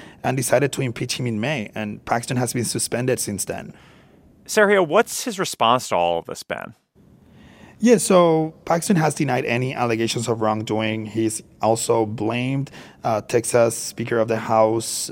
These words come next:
Speaker 1: uh, Dade Phelan, of, you know, pursuing this in a political way, saying he wants to derail Paxton's political career. Now,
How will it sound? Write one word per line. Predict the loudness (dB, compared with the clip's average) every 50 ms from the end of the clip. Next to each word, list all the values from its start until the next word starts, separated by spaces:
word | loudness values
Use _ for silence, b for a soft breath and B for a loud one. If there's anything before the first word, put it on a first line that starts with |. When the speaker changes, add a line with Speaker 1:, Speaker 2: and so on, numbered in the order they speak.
| -4
Speaker 1:
uh, | -2 0 0 0 -2 -8 -12 -16 _ _ -4
Dade | -2 -2 -2
Phelan, | -4 -4 -2 -2 0 0 -2 -2 -4 -6 -8 B B B B B 0
of, | 4 4 6 6 6 4 0 -2 -10 -18 -14 -10 -6
you | -4 -2
know, | -2 -2 -2 -2 -2 -6 -10 _ -20 -20 -12 -2
pursuing | 0 2 2 2 0 -2 -2 0 0 0
this | -2 -2 0
in | -2
a | -2 0
political | 0 0 0 0 0 0 0 0 2
way, | 4 6 6 6 4 2
saying | 0 0 -2 -2 -2 -2 -2
he | -2 0
wants | -2 -2 -2 -4
to | -4 -4
derail | -4 -4 -2 0 0 2 2 0
Paxton's | 0 -2 -4 -4 -4 -6 -6 -6 -6 -6 -6 -8 -10 -12 B B B B B B -2
political | 0 0 2 0 0 0 0 2
career. | 2 2 2 2 2 2 2 2 2 0 -2 B B B B B B B
Now, | 0 2 4 2 2 0